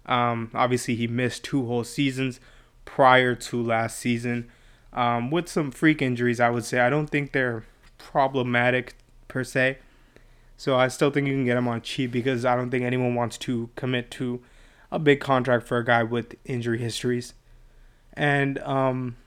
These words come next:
aside from that, I think there are plenty of corners that they can go after at the number ten spot.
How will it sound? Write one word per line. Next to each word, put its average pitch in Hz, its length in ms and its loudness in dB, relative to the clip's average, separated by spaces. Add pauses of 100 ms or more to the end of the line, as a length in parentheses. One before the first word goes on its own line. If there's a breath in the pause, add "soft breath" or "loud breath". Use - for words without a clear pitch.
(140)
aside 185 260 6
from 170 140 4
that, 135 220 8
I 123 80 4
think 131 240 0
there 131 180 2
are 110 60 -6
plenty 131 400 0
of 117 140 -6
corners 123 520 -2 (400 soft breath)
that 127 220 4
they 131 100 6
can 131 160 0
go 120 220 4
after 120 480 4
at 147 180 2
the 156 100 0
number 120 300 -2
ten 117 320 -6
spot. 120 400 2